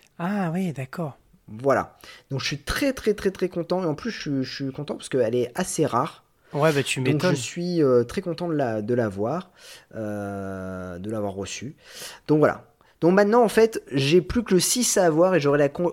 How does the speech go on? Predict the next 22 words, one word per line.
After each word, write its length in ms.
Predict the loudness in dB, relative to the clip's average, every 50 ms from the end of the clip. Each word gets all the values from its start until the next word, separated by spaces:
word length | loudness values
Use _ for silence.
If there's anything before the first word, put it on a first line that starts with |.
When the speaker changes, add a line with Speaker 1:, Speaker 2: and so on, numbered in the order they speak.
| -2 0
Speaker 2:
collection 360 | 2 2 2 2 2 -2 -4
complète 560 | -4 -4 -4 -4 -4 0 2 4 4 4 4 4 2
Speaker 1:
Ah, 100 | 2 2
Speaker 2:
de, 60 | 4
Speaker 1:
c'est 260 | 2 2 2 2 0 0
Speaker 2:
de 160 | 2 4 4
Hurlement. 260 | 6 6 6 6 4 4
Speaker 1:
excellent. 380 | 2 0 -4 -4 -6 -8 -8 -12 _ _ _ _ -20
C'est 220 | -18 -18 -18 -14 _
excellent. 520 | -12 -12 -10 -12 -10 -8 -8 -8 -8 -10 -14 _ _ _ _ _ _ _ _ _ _ _ _
Speaker 2:
Pourquoi, 280 | 0 2 6 6 6 6
euh, 400 | 6 6 4 4 4 4 4 4
j'ai, 240 | 4 2 0 0
j'ai 140 | -2 -2 -2
plus 100 | -4 -4
que 60 | -4
ça ? 80 | -2 -2
Parce 120 | -4 0
que, 60 | -2 -2
bon, 240 | -2 0 0 0
le 100 | 2 2
cinq, 440 | 2 0 0 0 0 0 0 -4 -10